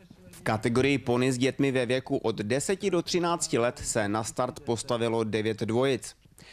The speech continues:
Bezchybný kros i parkourovou část předvedla Šárka Štvánová na sisi a výrazně si tak polepšila pozici po drezuře. S celkovým skóre sedmdesát celých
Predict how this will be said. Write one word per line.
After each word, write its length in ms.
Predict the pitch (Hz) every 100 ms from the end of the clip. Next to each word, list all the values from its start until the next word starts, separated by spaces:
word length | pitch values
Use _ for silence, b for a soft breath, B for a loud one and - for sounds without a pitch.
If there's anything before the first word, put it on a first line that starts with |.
| B B
Bezchybný 560 | 143 127 - 160 170
kros 320 | 156 160 165 -
i 140 | 135
parkourovou 640 | 123 123 123 156 160 160 120
část 440 | 143 151 175 -
předvedla 500 | - 143 151 156 117
Šárka 460 | 107 151 170 - 160
Štvánová 600 | - 147 151 156 151 147
na 140 | 147
sisi 440 | - 170 - 135 104 B B -
a 220 | 110 101
výrazně 460 | 117 147 156 160
si 140 | 156 160
tak 200 | 117 -
polepšila 540 | 143 156 - 160 151
pozici 480 | 131 131 135 113 151
po 160 | 156 127
drezuře. 580 | 123 117 113 117 101 - 147 147 B B B B
S 140 | - -
celkovým 540 | - 139 170 170 156
skóre 380 | - 165 165 135
sedmdesát 680 | 156 147 170 - 165 160
celých 380 | - 160 170 175